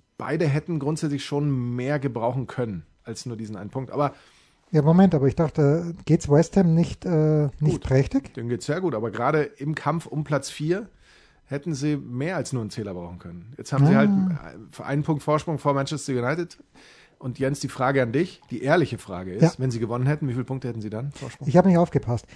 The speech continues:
Speaker 1: Sehr
Speaker 2: Aber
Speaker 1: gut.
Speaker 2: ich hab gestern aufgepasst, dass, äh, Jan Auge Fjørtoft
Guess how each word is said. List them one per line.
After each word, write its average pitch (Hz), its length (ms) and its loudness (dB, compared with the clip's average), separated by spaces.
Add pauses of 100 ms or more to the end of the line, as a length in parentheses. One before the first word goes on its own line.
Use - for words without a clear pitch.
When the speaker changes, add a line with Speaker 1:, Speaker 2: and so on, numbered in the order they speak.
Speaker 1:
Sehr 117 160 0
Speaker 2:
Aber 190 140 4
Speaker 1:
gut. 208 280 -2
Speaker 2:
ich 226 140 8
hab 269 160 6
gestern 202 340 8
aufgepasst, 151 800 2
dass, 170 420 4
äh, 160 200 0
Jan 160 460 6
Auge 185 280 6
Fjørtoft - 680 2